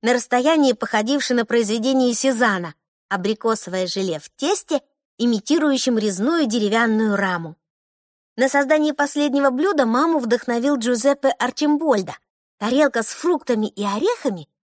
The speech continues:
изображала раздувшееся лицо старика с щеками-яблоками, пятнистой желтой грушей сорта конференц вместо носа пьяницы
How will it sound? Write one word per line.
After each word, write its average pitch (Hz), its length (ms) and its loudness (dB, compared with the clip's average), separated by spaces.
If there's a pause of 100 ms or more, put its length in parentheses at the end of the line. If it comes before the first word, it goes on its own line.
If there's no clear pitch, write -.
изображала 269 680 2
раздувшееся 254 680 0
лицо 254 320 2
старика 262 440 0
с - 40 -4
щеками-яблоками, 254 1160 0 (240)
пятнистой 269 560 0
желтой 247 380 2
грушей 233 360 -2
сорта 226 360 -2
конференц 269 560 -2
вместо 247 340 0
носа 247 320 2
пьяницы 190 540 -2